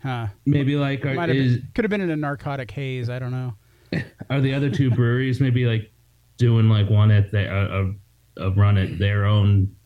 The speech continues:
Speaker 1: Yeah, I don't
Speaker 2: uh,
Speaker 1: know.
Speaker 2: uh, f-, facility or something? I don't
Speaker 1: I, I,
Speaker 2: know.
Speaker 1: I can't remember where I saw that, and, and it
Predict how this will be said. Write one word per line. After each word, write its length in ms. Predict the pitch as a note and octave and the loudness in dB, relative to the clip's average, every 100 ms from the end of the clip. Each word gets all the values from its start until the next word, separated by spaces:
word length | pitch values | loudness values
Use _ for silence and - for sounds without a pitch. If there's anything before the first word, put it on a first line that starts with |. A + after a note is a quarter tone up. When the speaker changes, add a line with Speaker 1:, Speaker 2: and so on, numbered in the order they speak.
| _ _ _ _ - | _ _ _ _ -12
Speaker 1:
Yeah, 300 | B2+ D#3 D3 | -4 -2 0
I 40 | |
don't 160 | D3 D3 | -2 -2
Speaker 2:
uh, 220 | E3+ F3+ | -2 -2
Speaker 1:
know. 60 | F#2 | -4
Speaker 2:
uh, 160 | F2+ | -4
f-, 140 | F#2 - _ _ - _ _ _ | -6 -10 _ _ -20 _ _ _
facility 480 | G#2 - A2 A#2+ C3 | -6 0 2 2 0
or 80 | B2+ | -2
something? 380 | D3+ D3 D3+ C#3 | -2 0 -2 0
I 80 | C3+ | 2
don't 100 | B2+ | 4
Speaker 1:
I, 40 | |
I, 60 | B2+ | 4
Speaker 2:
know. 60 | - - _ - | 0 -4 _ -12
Speaker 1:
I 140 | D#3+ F#3+ | -8 -6
can't 340 | - G3 F#3+ | -6 -10 -8
remember 420 | D#3 D#3 D3+ D3+ C#3+ | -10 -10 -10 -8 -8
where 180 | C3+ | -6
I 120 | B2+ A#2+ | -6 -8
saw 360 | - C3+ C3 | -8 -8 -6
that, 300 | A#2+ A#2+ A#2+ - | -6 -8 -10 -12
and, 160 | C#3+ A#2+ | -16 -12
and 160 | D3 | -14
it 60 | C#3 | -14